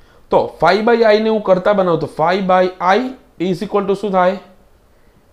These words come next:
N A B upon K. તો આ જે મળે phi by I, તેને શું કહેવાય? ગેલ્વેનોમીટરની પ્રવાહ સંવેદિતા. ગેલ્વેનોમીટરની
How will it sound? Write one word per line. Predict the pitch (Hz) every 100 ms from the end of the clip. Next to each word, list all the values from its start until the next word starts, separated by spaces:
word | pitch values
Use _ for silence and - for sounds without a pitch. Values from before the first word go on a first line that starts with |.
| -
N | 151 175 175 -
A | 160 170
B | 185 214 226 - 143
upon | 151 156 156 156 -
K. | 151 110 - - - _ _ _ _ - - -
તો | 180 -
આ | 165 208
જે | 240 247
મળે | 233 214 147
phi | - 156 175
by | 180 - 147 113
I, | - - - -
તેને | 180
શું | 214 233
કહેવાય? | 220 208 196
ગેલ્વેનોમીટરની | 139 156 185 208 208 202 190 190 190 190
પ્રવાહ | 185 160 175
સંવેદિતા. | 160 165 160 151 123 110 - - _ _ _ _ _ _ _ _ _ _ -
ગેલ્વેનોમીટરની | 131 156 175 165 139 165 175 160 151 156 175 139 131